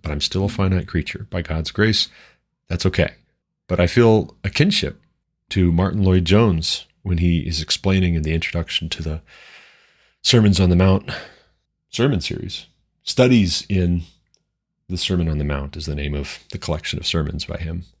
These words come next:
He explains that he had a very strong impression, which he believes was the Holy Spirit impressing on him that he needed to preach through the Sermon on the Mount. And as he wondered at that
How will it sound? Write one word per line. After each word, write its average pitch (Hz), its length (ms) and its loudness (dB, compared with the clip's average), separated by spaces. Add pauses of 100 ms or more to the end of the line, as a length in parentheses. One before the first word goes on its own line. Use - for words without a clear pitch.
(400)
He 92 80 -6
explains 92 440 0
that 80 140 -4
he 92 300 2
had 85 140 2
a 80 40 2
very 98 260 4
strong 95 500 0
impression, 85 420 0
which - 160 -12
he 98 140 -4
believes 82 720 -2 (760)
was 80 180 -4
the - 80 -6
Holy 90 240 0
Spirit 82 500 0 (720)
impressing 107 600 2
on 104 160 6
him 85 460 2 (800)
that 92 240 0
he 101 280 4
needed 101 340 4
to 92 60 -2
preach - 380 0
through 78 320 2
the - 100 -14
Sermon 80 300 0
on 71 100 -2
the 71 60 -2
Mount. - 480 -2 (640)
And 104 440 2
as 104 260 2
he 104 160 4
wondered 95 680 4
at 87 140 -4
that 82 280 -2